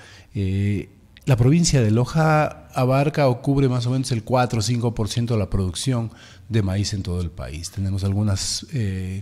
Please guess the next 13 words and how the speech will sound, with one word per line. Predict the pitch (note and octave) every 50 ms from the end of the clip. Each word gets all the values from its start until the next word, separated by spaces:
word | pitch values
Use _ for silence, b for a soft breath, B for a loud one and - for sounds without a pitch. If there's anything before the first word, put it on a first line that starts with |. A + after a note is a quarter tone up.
| -
cantones | - - G2+ F#2 G2+ - A2+ A2 G#2+ G#2+ G2+ - -
que | - - G2+ F2 F2 F2+ - -
se | - - B2
dedican | A#2+ B2 C#3 D#3 C#3+ A2+ G#2 G2
a | G2+
la | G2 F#2+ F#2
producción | F#2+ F#2+ F#2 F#2 F2+ - - F#2+ F#2
de | F2+
maíz, | F2+ F2+ F#2 F2+
principalmente | - A#2 A2 G2+ G#2+ G#2+ A#2 A2 G#2+ A2 A2 A2 G#2+ B2 A#2+ A2+ A2 b b b b b b b b b b b b _ _ _ _ _ _ -
Pindal, | - F3+ D#3+ B2 A2+ A2+ A2+ B2 A#2+ A#2+ B2 B2 - - - -
principalmente | A2+ G2+ G2 F#2 - G2+ G2+ G2+ G2+ G2 G#2+ G#2+
Celica, | - - F#2 F2 G2 A#2+ B2 G#2 - - A#2 A2+ A2